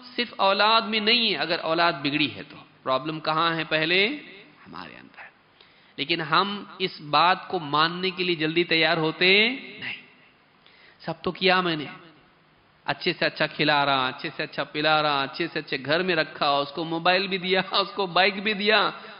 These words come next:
उसकी अच्छी से अच्छी fees college की भर रहा हूं मैं, क्या करूं इससे ज्यादा मैं? दीन सिखाया? कभी उसके साथ बैठ के हमदर्दी की बात किया? कभी उसके problems पूछा? कभी उसको कुछ issues आए तो उसके बारे में deal किया?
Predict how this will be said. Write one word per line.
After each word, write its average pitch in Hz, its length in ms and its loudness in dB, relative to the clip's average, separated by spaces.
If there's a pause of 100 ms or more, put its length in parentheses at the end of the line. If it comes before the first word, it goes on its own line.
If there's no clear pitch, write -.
(480)
उसकी 214 220 0
अच्छी 208 260 0
से 226 120 -2
अच्छी 226 200 0
fees 240 340 0
college 226 340 4
की 233 140 -4
भर 196 160 4
रहा 226 160 6
हूं 220 100 6
मैं, 220 180 4
क्या 247 300 4
करूं 302 240 4
इससे 302 200 0
ज्यादा 294 280 6
मैं? 254 220 4 (580)
दीन 113 180 -8
सिखाया? 196 460 -6 (1120)
कभी 143 180 -2
उसके 143 160 -10
साथ 135 200 -2
बैठ 131 300 -4
के 151 60 -8
हमदर्दी 127 420 -6
की 135 100 -6
बात 113 320 -2
किया? 190 180 -8
कभी 156 240 -4
उसके 160 360 -2 (300)
problems 151 380 2
पूछा? 165 460 -2 (2000)
कभी 160 180 2
उसको 185 340 0
कुछ 175 280 -4
issues 185 340 -2
आए 170 180 4
तो 180 140 -4
उसके 175 200 -4
बारे 175 220 2
में 170 140 -2
deal 160 220 2
किया? - 260 -8